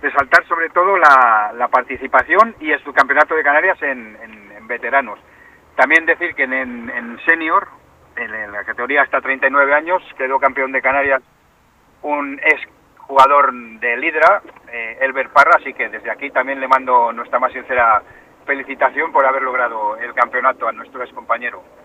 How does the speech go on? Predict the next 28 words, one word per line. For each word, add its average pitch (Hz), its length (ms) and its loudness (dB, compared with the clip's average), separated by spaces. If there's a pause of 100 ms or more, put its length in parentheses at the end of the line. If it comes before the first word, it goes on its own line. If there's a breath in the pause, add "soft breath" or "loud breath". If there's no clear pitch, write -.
(1120 soft breath)
Así 139 360 0
que 127 540 0
eso 180 180 -2
por 165 160 -2
una 156 120 2
parte. 131 360 -2
Y - 20 -6
luego 156 240 -2
ya, 170 220 -2
eh, 131 400 -12
la 123 140 -4
semana, 139 720 2
la 123 120 -2
próxima 143 400 0
jornada 139 400 0
que 120 120 -12
se 123 100 -18
nos 127 120 -16
presenta 139 360 -6
ya 143 140 -2
mañana, 139 440 -2 (560 loud breath)
eh, 123 580 2
con 127 460 0
dos 165 240 2
partidos 147 540 0
en 131 120 -8
nuestro 131 320 -4
pabellón, 135 580 0